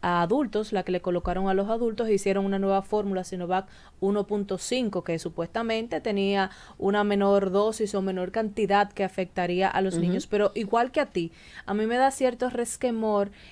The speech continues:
Speaker 1: eso de tú vacu-, vacunar a un niño de cinco años, sobre todo cuando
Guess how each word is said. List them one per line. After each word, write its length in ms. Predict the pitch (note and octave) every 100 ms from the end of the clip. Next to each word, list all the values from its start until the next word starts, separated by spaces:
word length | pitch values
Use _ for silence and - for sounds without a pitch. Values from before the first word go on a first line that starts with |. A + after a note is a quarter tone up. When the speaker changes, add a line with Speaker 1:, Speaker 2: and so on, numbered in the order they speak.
| -
Speaker 1:
eso 300 | F#3+ G3 G#3+
de 140 | G#3
tú 120 | G3+ G3+
vacu-, 380 | G3+ - G#3 G3+
vacunar 440 | G3 G3+ G3 G3
a 20 | G#3+
un 100 | G3+
niño 260 | G3+ G#3
de 120 | G3+
cinco 420 | G3 G#3 G#3 A3 G#3+
años, 300 | F#3+ G3 G3
sobre 480 | - A#3+ A3 A3
todo 500 | G3+ A#3+ C4+ C#4+ A#3+
cuando 440 | G#3+ G3+ G3+ G3+